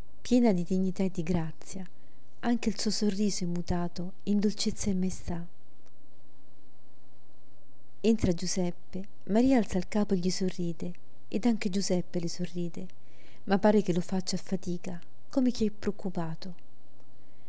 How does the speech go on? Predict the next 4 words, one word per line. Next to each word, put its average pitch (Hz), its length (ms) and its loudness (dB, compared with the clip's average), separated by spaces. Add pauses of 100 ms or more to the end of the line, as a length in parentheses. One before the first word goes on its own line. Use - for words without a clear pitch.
(460)
Maria 196 280 6
lo 185 80 6
osserva 185 360 2
interrogativamente, 180 1120 2